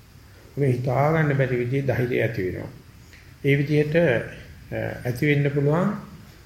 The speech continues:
අ, මෙහෙවි හතක් තමයි මෙතන මේ කතා කරන්න හදන්නේ. ඒ නැත්නම් සංයෝජන වශයෙන් පේන්නේ. ඒක අර පළවෙනි මට්ටමේ, දෙවෙනි මට්ටමේ කෙලෙස්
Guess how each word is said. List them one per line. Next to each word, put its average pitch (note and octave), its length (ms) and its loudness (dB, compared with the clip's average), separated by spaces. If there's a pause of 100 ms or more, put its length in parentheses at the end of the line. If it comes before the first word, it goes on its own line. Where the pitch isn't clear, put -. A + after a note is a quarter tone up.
(280)
අ, G1+ 80 -10 (1300)
මෙහෙවි B2+ 600 4 (840)
හතක් B2 300 -6 (100)
තමයි A#2+ 320 0 (380)
මෙතන C3+ 300 -2
මේ B2 120 -2
කතා B2 300 -4
කරන්න B2 280 -2
හදන්නේ. A2 460 -2 (360)
ඒ A#2+ 160 -2
නැත්නම් B2 240 -2
සංයෝජන B2+ 580 0
වශයෙන් C#3 300 -2
පේන්නේ. - 360 -6 (560)
ඒක C3+ 280 -2
අර C3 220 0
පළවෙනි B2+ 440 0
මට්ටමේ, C#3 480 0
දෙවෙනි B2+ 300 2
මට්ටමේ C3+ 380 -2
කෙලෙස් C#3 340 0